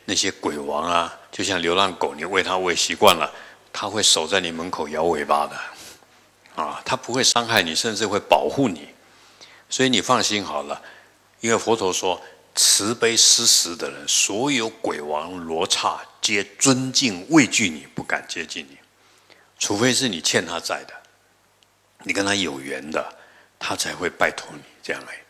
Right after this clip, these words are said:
啊，就像你的，你的小 baby 会黏你，但是别人不会黏你的，啊，他在肚子饿也不会黏你。所以，但是如果你对他们这么好，他们不但不会伤害你，还有一个点，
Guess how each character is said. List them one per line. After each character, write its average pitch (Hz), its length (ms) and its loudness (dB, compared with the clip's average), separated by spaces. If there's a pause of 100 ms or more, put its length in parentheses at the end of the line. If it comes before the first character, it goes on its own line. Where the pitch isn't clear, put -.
(400)
啊， 82 120 0
就 123 160 -2
像 120 220 2
你 87 80 -2
的， 92 180 4 (280)
你 82 100 -8
的 107 100 0
小 85 220 2
baby 123 400 2
会 110 140 -2
黏 92 360 0
你， 80 140 -4
但 95 100 -8
是 - 120 -12
别 90 200 2
人 117 140 -2
不 95 140 -6
会 90 80 0
黏 78 280 -8
你 71 140 -12
的， - 100 -16 (920)
啊， - 200 -4
他 107 60 -2
在 120 160 4
肚 110 220 0
子 104 100 0
饿 104 200 2
也 80 120 2
不 82 140 -8
会 82 100 -6
黏 73 320 -10
你。 69 60 -16 (1000)
所 - 160 4
以， 90 100 8
但 117 160 4
是 127 160 4
如 143 140 2
果 143 100 8
你 101 100 0
对 131 200 2
他 117 160 2
们 113 120 -4
这 156 120 2
么 135 80 2
好， - 440 -2 (300)
他 - 140 -6
们 120 160 -6
不 127 100 0
但 139 160 6
不 101 140 2
会 104 80 6
伤 95 240 0
害 95 160 2
你， 73 120 -10 (800)
还 - 160 -2
有 92 160 2
一 80 80 -2
个 82 100 -4
点， - 240 -4